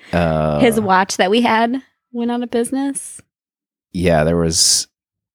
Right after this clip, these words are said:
Speaker 1: I'm trying to see some of these other, uh, notes. Facebook testing in-app keyword search engine on mobile that lets users add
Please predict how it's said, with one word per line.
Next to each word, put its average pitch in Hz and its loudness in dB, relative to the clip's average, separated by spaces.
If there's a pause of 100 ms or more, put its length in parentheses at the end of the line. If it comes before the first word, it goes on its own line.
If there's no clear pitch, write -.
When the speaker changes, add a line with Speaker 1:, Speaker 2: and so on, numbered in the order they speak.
(120)
Speaker 1:
I'm 90 -4
trying 92 0
to 87 0
see - 0
some 95 0
of 87 -2
these 85 -2
other, 87 2 (360)
uh, 82 -4 (160)
notes. 87 2
Facebook - -2
testing 98 0
in-app 95 0
keyword 95 -2
search - 2
engine 101 0
on 85 2
mobile 85 2
that 90 0
lets 87 0
users 92 0
add - -4